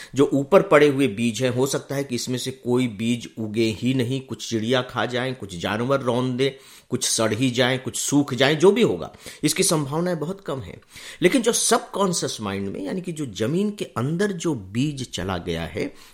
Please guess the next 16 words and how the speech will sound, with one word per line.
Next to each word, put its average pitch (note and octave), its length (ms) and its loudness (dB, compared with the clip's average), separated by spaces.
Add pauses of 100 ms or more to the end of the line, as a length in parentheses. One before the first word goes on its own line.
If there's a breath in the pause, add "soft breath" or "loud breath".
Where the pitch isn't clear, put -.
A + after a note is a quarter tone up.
उसकी - 240 -4
दो E3+ 200 0
सबसे - 320 -6
बड़ी A2 300 -2
खासियत E2+ 560 -8
होती - 300 -18
हैं। - 80 -20 (380 loud breath)
पहला G3+ 260 8
तो F#3+ 120 0
यह F3 160 6
है F#3+ 80 6
कि F#3+ 140 -2
वो C#3+ 120 0
उगेगा G#2+ 500 0
ही F2 160 -8
उगेगा। C#2+ 460 -14